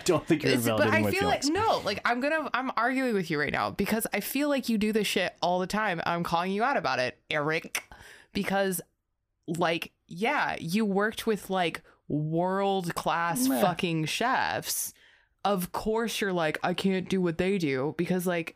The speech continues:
Speaker 2: y-, like, you don't have, like, the same training, but you are an incredibly talented chef. The same way that, like, I've, like, uh, it frustrates me because you're so talented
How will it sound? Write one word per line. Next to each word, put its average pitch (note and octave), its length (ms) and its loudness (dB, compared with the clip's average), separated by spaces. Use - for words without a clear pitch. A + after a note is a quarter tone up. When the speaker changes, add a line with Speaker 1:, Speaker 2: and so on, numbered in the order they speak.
Speaker 2:
y-, - 420 -18
like, C#3 220 0
you D#3 320 0
don't F3 360 -2
have, E3+ 260 0
like, E3 300 -2
the E3 100 0
same E3+ 320 -2
training, F#3 480 -2
but - 120 -4
you G#3 240 2
are G3+ 260 0
an G3 100 2
incredibly F#3+ 1000 0
talented D#3+ 600 -2
chef. - 480 -4
The F#3 80 0
same A3+ 300 2
way G#3 140 0
that, F3+ 160 -2
like, C#3+ 360 -2
I've, F3 180 -2
like, F3 400 -2
uh, F#3+ 380 2
it F3 160 -2
frustrates G#3+ 640 -2
me C#3+ 200 0
because E3+ 320 0
you're F3 80 2
so F#3 320 0
talented E3 720 -2